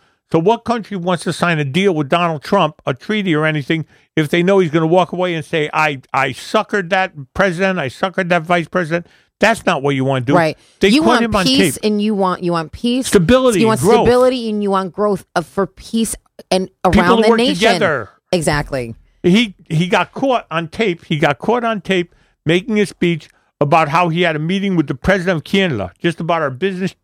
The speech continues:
Speaker 1: biggest trading partner, number one or two, number two.
Speaker 2: I'm sure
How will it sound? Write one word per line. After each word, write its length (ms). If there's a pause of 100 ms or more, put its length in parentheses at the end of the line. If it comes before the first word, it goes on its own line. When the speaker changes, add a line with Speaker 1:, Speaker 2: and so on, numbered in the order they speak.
Speaker 1:
biggest 320
trading 320
partner, 340
number 240
one 220
or 80
two, 160
number 260
two. 320 (400)
Speaker 2:
I'm 80
sure 100